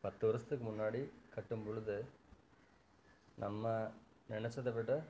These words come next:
அதிகமாக தான் செலவாச்சு. இத்தனைக்கும் பெரிய ஆடம்பரம் இல்லாம அளவான சிறிய வீடு தான். ஒரு பத்துக்கு பத்து பெட்ரூம், ஒரு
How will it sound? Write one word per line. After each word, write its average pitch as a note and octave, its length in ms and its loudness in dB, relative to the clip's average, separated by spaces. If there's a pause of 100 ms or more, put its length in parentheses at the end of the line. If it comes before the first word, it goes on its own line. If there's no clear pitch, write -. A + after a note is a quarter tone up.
(120)
அதிகமாக A2 440 2
தான் B2+ 260 -2
செலவாச்சு. F#2+ 580 0 (1300)
இத்தனைக்கும் A#2+ 540 0 (220)
பெரிய A2 340 2
ஆடம்பரம் G#2+ 400 4
இல்லாம G2+ 460 0 (340)
அளவான A2 580 4 (160)
சிறிய B2 420 0
வீடு G2 260 -2
தான். - 160 -6 (1600)
ஒரு G#2+ 240 0
பத்துக்கு A2+ 320 0
பத்து G#2 240 0
பெட்ரூம், A#2 420 -2 (320)
ஒரு G2+ 100 -8